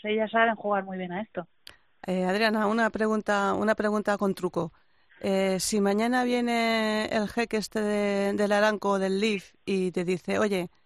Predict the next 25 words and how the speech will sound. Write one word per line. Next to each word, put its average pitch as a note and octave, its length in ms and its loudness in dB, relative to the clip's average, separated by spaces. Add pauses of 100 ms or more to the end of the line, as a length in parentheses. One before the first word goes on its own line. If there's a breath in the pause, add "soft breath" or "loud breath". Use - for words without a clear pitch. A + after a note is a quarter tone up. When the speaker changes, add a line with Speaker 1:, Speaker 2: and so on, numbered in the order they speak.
(200)
Speaker 2:
me G3 160 2
llevo A#3+ 260 4
una A#3 240 2
de A3 80 0
tus A3 160 -4
chicas, B3+ 420 -2
me G#3 100 -2
las G3 160 0
llevo G#3 260 0
solamente G#3 500 0
para F#3+ 220 -2
jugar, G3+ 480 0
eh, F#3+ 360 0
los F#3+ 200 -2
torneos, G3 440 -2
imagínate F#3+ 480 -4
un F#3+ 120 -2
Leaf, B3 180 -2 (640)
y G3 260 0
vamos F#3+ 360 2
a, F#3+ 80 -2
voy G3+ 140 0
a G3 60 0
pagarla F#3+ 340 0
tanto, B3 420 0